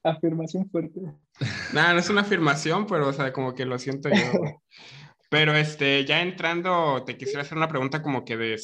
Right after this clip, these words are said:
Speaker 2: de, de, de psicología o algo que como, como, como que me, este, como que tengo esa intriga.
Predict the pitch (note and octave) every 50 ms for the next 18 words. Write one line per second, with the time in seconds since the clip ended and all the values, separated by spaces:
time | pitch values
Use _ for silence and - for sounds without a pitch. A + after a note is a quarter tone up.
0 | - A#2+ A2+ A#2+ A#2+ A2+ A2+ A2+ A2+ A2 A2 A2 - - - - B2 A#2+ A#2+ A#2
1 | A2 G#2 A#2 A#2 A#2 - B2+ A#2 - - B2+ A#2 A#2 A#2 A2+ - C3 C#3+ E3 F3
2 | E3+ C#3 C3 C#3 C#3+ C3+ - C3+ B2+ A#2+ - B2+ B2+ B2+ - B2+ B2+ B2+ C#3 B2
3 | B2+ A#2+ B2 - B2+ B2 A#2+ A#2+ A#2 A#2 A#2 A2+ A2+ A2+ A#2 - - _ _ _
4 | - - A3 G#3 - - _ _ - B2+ B2+ B2+ B2+ B2 B2+ B2 - B2+ B2 A#2+
5 | A#2+ A#2+ A#2 A#2 A#2 A#2 A2+ A2+ A2 A2 A2 G#2 - - - - - B2+ B2+ B2+
6 | B2 B2 B2 A#2+ B2 A#2+ A#2+ A#2 A2 A#2 - B2 C3 C#3 D3 D3+ E3 C#3 A#2+ A#2+
7 | B2+ C3+ C#3 E3 G3 G#3 - - -